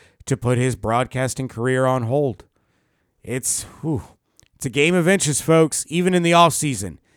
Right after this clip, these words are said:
even in free agency, it's a game of inches. And the Bucs were awfully close to missing out on the guy that brought them Lombardi Trophy number two. Hopefully,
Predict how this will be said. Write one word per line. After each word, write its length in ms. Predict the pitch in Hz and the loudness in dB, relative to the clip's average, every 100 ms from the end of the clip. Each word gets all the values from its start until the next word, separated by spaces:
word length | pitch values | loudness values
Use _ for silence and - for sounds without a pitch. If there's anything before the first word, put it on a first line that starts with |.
| _ - | _ -6
even 340 | 160 196 202 | 0 2 2
in 120 | 190 | 0
free 300 | - 185 196 | 0 2 4
agency, 600 | 180 180 151 - 151 123 | 4 2 0 -2 -2 -2
it's 120 | 120 | -2
a 120 | 135 127 | -4 -6
game 580 | 107 151 170 180 180 | -2 0 2 0 0
of 260 | 175 160 143 - | 0 -2 -2 -2
inches. 640 | 170 180 135 110 - - _ _ _ _ _ _ _ - | -2 -2 -2 -4 -6 -16 _ _ _ _ _ _ _ -8
And 220 | 120 127 | -4 -2
the 40 | 123 | 0
Bucs 320 | 139 151 - | 2 2 0
were 160 | 131 | 0
awfully 380 | 135 151 - 151 | 2 0 0 -4
close 420 | - 147 151 143 - | -2 0 2 2 0
to 80 | 120 | -6
missing 360 | 127 - 131 | -4 -4 -4
out 320 | 131 131 127 _ _ _ - | -2 -2 -2 _ _ _ -12
on 80 | 123 | -6
the 80 | 123 | -4
guy 260 | 120 127 | 0 0
that 120 | 120 104 | 0 -4
brought 420 | 120 127 131 - | -2 0 0 -2
them 260 | 127 117 | -4 -2
Lombardi 600 | 113 113 101 123 131 135 | -4 -4 -2 0 2 0
Trophy 640 | 123 131 131 120 131 127 - _ _ - | -4 0 0 0 -4 -4 -6 _ _ -4
number 380 | 139 139 135 | 0 2 2
two. 600 | 127 - 139 131 117 104 - _ _ _ | 0 2 4 4 4 0 -6 _ _ _
Hopefully, 840 | 120 - - 123 117 110 104 95 | 0 0 0 -4 -2 -4 -6 -10